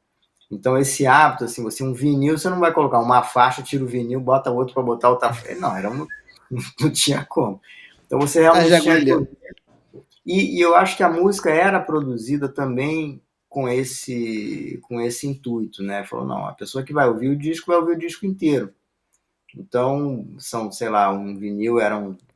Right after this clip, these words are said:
Speaker 1: antigamente, né? Entre quarenta, quarenta minutos e uma hora. Esse era o tempo ótimo, ainda tinha aquela pausa pra você virar o disco, então você, o silêncio deixava a música também,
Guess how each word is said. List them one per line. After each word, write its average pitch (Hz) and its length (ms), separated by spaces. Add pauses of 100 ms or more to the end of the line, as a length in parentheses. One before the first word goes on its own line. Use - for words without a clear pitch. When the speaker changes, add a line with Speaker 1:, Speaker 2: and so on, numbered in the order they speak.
(220)
Speaker 1:
antigamente, 107 640
né? 92 180 (120)
Entre - 200
quarenta, 104 580
quarenta 104 400
minutos 113 340
e 127 40
uma 123 200
hora. 98 300 (640)
Esse - 180
era 240 100
o 233 80
tempo 202 380
ótimo, 160 400
ainda 135 180
tinha 190 200
aquela 202 240
pausa 160 400
pra 175 120
você 170 220
virar 160 240
o 156 100
disco, 131 440
então 131 260
você, 143 420 (280)
o 120 60
silêncio 143 720
deixava 156 460
a 147 40
música 143 400
também, 135 540